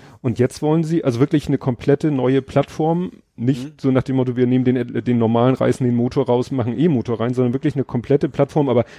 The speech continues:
Speaker 1: am Ende soll's halt ein Fiat fünfhundert
Speaker 2: Optisch
Speaker 1: sein,
Speaker 2: auch sein, ja.
Speaker 1: optisch sein.
Speaker 2: Mhm.
Speaker 1: Ja. Aber wenn ich dann schon wieder lese, Grundpreis von um die dreißigtausend Euro.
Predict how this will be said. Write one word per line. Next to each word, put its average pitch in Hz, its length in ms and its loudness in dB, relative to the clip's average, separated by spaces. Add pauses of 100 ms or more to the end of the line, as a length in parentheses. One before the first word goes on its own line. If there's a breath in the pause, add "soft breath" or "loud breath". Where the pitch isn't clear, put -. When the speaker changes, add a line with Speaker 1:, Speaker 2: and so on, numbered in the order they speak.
Speaker 1:
am 123 160 0
Ende 139 240 4
soll's 131 300 0
halt 127 180 0
ein 123 60 -6
Fiat 131 280 0
fünfhundert 127 520 -2 (320)
Speaker 2:
Optisch 98 320 -16
Speaker 1:
sein, 123 300 0
Speaker 2:
auch - 40 -16
sein, 95 140 -20
ja. - 160 -18
Speaker 1:
optisch - 400 -4
sein. 143 420 4 (380 loud breath)
Speaker 2:
Mhm. 110 160 -10
Speaker 1:
Ja. 147 240 -4 (380 soft breath)
Aber 120 320 4
wenn 131 120 4
ich 127 80 0
dann 135 120 2
schon 139 140 0
wieder 127 100 2
lese, 135 380 2
Grundpreis 151 800 0
von 139 160 -2
um 139 160 -2
die 131 80 0
dreißigtausend 127 880 0
Euro. 117 240 -4